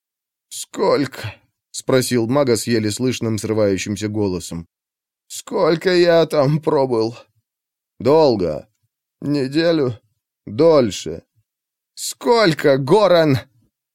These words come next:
«Полагаю, семнадцать лет», — произнес Гоблика. Сарк замолчал и осмотрел то, во что превратилось его тело.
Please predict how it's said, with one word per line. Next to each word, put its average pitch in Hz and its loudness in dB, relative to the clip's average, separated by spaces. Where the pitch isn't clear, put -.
«Полагаю, 156 4
семнадцать 147 2
лет», — 120 2
произнес 110 0
Гоблика. 82 -6
Сарк 156 -2
замолчал 165 2
и - 4
осмотрел 156 0
то, 170 0
во 151 2
что 139 -2
превратилось 120 -2
его 104 -2
тело. 87 -8